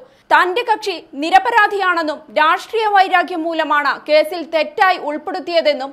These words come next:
കാളിചരണിന്റെ അഭിഭാഷകൻ കിഷോർ ഭാരതി ഹൈക്കോടതിയെ അറിയിച്ചു. ഇദ്ദേഹത്തിനെതിരെ പ്രഥമ ദൃഷ്ട്യാ രാജ്യദ്രോഹ കുറ്റം ചുമത്തിയിട്ടില്ല. കുറ്റം സ്ഥാപിക്കുന്നതിനുള്ള നിർണായക ഘടകങ്ങൾ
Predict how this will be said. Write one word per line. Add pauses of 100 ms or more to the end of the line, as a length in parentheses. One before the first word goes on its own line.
(120)
കാളിചരണിന്റെ (120)
അഭിഭാഷകൻ (120)
കിഷോർ (100)
ഭാരതി
ഹൈക്കോടതിയെ (140)
അറിയിച്ചു. (680)
ഇദ്ദേഹത്തിനെതിരെ (340)
പ്രഥമ (100)
ദൃഷ്ട്യാ (140)
രാജ്യദ്രോഹ
കുറ്റം (160)
ചുമത്തിയിട്ടില്ല. (600)
കുറ്റം (120)
സ്ഥാപിക്കുന്നതിനുള്ള (320)
നിർണായക (120)
ഘടകങ്ങൾ